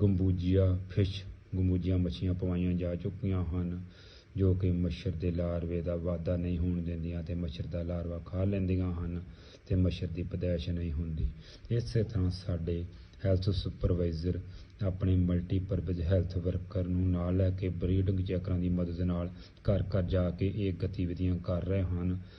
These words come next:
ਜਿਸ ਲੜੀ ਅਧੀਨ ਜਿਸ ਤਰ੍ਹਾਂ ਉਹ ਲੋਕਾਂ ਨੂੰ ਦੱਸ ਰਹੇ ਹਨ ਵੀ ਛੱਤਾਂ ਉੱਪਰ ਬੇਕਾਰ ਸਮਾਨ ਪਿਆ ਹੈ, ਟੁੱਟੇ ਭੱਜੇ ਭਾਂਡੇ, ਬਰਤਨ, ਬਾਲਟੀਆਂ ਤੇ ਜਿਸ ਤਰ੍ਹਾਂ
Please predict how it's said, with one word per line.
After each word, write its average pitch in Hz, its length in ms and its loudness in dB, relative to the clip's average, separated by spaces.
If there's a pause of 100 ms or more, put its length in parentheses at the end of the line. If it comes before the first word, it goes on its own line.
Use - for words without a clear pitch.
(280)
ਜਿਸ 104 240 2
ਲੜੀ 95 380 6
ਅਧੀਨ 92 540 2 (280)
ਜਿਸ 101 180 2
ਤਰ੍ਹਾਂ 90 320 0 (280)
ਉਹ 104 120 2
ਲੋਕਾਂ 95 380 2
ਨੂੰ 95 140 4
ਦੱਸ 92 300 0
ਰਹੇ 98 120 6
ਹਨ 90 240 4
ਵੀ 90 160 0
ਛੱਤਾਂ 95 400 -2
ਉੱਪਰ 98 400 0
ਬੇਕਾਰ 92 420 2
ਸਮਾਨ 87 440 0
ਪਿਆ 92 280 0
ਹੈ, 90 320 -2 (400)
ਟੁੱਟੇ 98 340 2
ਭੱਜੇ 92 340 0
ਭਾਂਡੇ, 90 440 2
ਬਰਤਨ, 90 680 0 (380)
ਬਾਲਟੀਆਂ 90 760 2 (420)
ਤੇ 95 120 2
ਜਿਸ 90 220 2
ਤਰ੍ਹਾਂ - 240 0